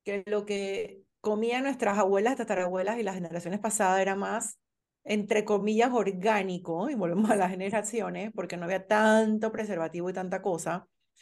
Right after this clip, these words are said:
como la hay ahora. Ahora sí, entonces sí creo que nosotros nos tenemos que cuidar un poquito más en cuanto a qué estamos comiendo. Lo cierto es que también la comida orgánica muchas veces es incomparable,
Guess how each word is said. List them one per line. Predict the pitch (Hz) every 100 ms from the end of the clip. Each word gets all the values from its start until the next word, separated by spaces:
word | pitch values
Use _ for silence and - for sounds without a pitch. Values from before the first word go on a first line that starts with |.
| _ -
como | 190 185
la | 180 165
hay | 160
ahora. | 160 254 294 165 151 -
Ahora | 170 170 170 190
sí, | 190 226 214
entonces | 175 175 196 -
sí | 254
creo | 254 247
que | 214
nosotros | 180 196
nos | 220
tenemos | 170 208
que | 220
cuidar | 165 156
un | 180
poquito | 190 190 185 196
más | 185 170 202 - _ _ _ _ - - _ _ _ _
en | 208 208
cuanto | 208 208 196 196
a | 190
qué | 247
estamos | 254 208 196
comiendo. | 196 175 160 151 131 139
Lo | 170
cierto | 208 208
es | 247
que |
también | 220 190 262
la | 196
comida | 160 165 175
orgánica | 196 208 240 247
muchas | 196 185 220 220
veces | 220 220 233 226 254
es | -
incomparable, | 220 214 185 165 170 214 196 190 202 269